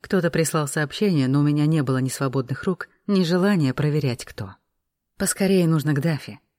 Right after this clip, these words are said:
Она все объяснит. Она утешит. Она и красная игристая. Взбежав, ладно, доковыляв до третьего этажа, я услышала мужской голос, и громыхал он явно где-то у нашей двери.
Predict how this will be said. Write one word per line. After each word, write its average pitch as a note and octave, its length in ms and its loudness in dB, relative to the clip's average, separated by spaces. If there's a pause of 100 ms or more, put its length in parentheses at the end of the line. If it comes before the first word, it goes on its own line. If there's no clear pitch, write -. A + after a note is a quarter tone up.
Она G3+ 280 2
все - 220 -2
объяснит. C#3+ 600 -4 (240)
Она D#3 280 2
утешит. C#3+ 540 -6 (400)
Она G#3+ 380 2 (560)
и B3 100 2
красная F3 560 0
игристая. B2 720 -6 (1080)
Взбежав, D#3+ 640 0 (420)
ладно, C#3+ 580 0
доковыляв G3 640 0
до C3+ 180 -2
третьего B2+ 400 -2
этажа, F3 360 -4 (380)
я F3+ 280 2
услышала E3 480 -4
мужской D#3 380 -2
голос, D3+ 500 -2 (120)
и D3 120 -4
громыхал E3 580 0
он C#3 80 2
явно C3+ 400 0
где-то B2 360 -4
у D3+ 80 0
нашей C3+ 360 -2
двери. A#2 400 -8